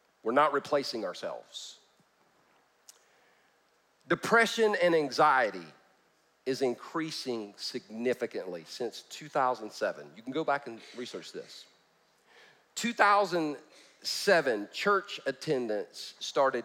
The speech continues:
decreasing significantly all across America. You know what else happened in two thousand seven? I'm not saying it's Steve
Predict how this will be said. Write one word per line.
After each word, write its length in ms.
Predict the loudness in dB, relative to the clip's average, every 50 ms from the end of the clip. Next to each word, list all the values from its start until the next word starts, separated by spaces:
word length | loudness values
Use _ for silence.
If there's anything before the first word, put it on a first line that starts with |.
| -6 -10
decreasing 680 | -12 -12 -12 -10 -8 -8 -6 -8 -8 -10 -8 -8 -8 -8
significantly 800 | -10 -16 -18 -8 -4 -4 -4 -4 -4 -10 -10 -14 -14 -10 -10 -8
all 200 | -6 -4 -4 -6
across 360 | -6 -8 -10 -10 -10 -10 -12
America. 380 | -10 -8 -8 -8 -8 -12 -18 -20 -20 _ _ _ _ _ _ _ _ _ _ _ _ _ _ _ _ _ _ _ _ _ _ _ _ _ _ _ _ _
You 80 | 0 2
know 100 | 4 4
what 100 | 6 6
else 200 | 6 4 4 2
happened 280 | 2 2 2 2 -2
in 80 | -4 -4
two 100 | -6 -4
thousand 320 | -2 -2 -2 -2 -6 -10
seven? 320 | -8 -6 -6 -6 -6 -10 -18 -20 -20 _ _ _ _ _ _ _ _ _ _ _ _ _ _ _ _ _ -20 -20 _ _ _ _ _ _ _ _ _ _ _ _ _ _ _ _ _ _ _ _ _ _ _ _ _ _ _ _ _ _ _ _ _ _ _ _ _ _ _ _ _
I'm 120 | 0 0 2
not 240 | 2 0 -2 -4
saying 360 | -6 -8 -4 -2 0 0 0 -2
it's 200 | -4 -8 -10 -14
Steve 360 | -14 -12 -12 -14 -14 -14